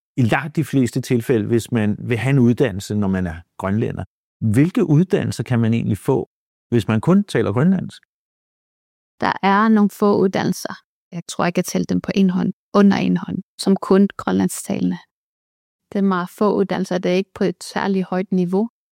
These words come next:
Speaker 2: Så selv gymnasielt niveau, der skal man jo dansk. Så det er under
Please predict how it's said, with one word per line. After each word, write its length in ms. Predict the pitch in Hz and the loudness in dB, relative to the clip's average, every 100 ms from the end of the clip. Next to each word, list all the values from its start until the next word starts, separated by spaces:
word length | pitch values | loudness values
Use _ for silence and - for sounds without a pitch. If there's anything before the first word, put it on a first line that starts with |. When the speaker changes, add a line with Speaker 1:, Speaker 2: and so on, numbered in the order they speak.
| _ | _
Speaker 2:
Så 200 | - - - - - 262 | -10 -8 -8 -14 -18 -16
selv 360 | - 214 208 - | -4 -2 -2 -2
gymnasielt 560 | - 196 190 - 220 233 | 2 4 4 2 2 2
niveau, 300 | 175 170 185 - | -2 0 -2 -2
der 60 | |
skal 260 | 202 - 185 | -8 -4 -2
man 160 | 190 180 | 2 0
jo 200 | 165 - _ _ _ _ | -2 -6 _ _ _ _
dansk. 420 | 165 160 - - - _ _ _ _ _ _ - | -8 -8 -10 -16 -20 _ _ _ _ _ _ -6
Så 140 | 190 | -4
det 180 | 175 170 | 0 0
er 60 | - | 2
under 320 | 214 208 | 4 4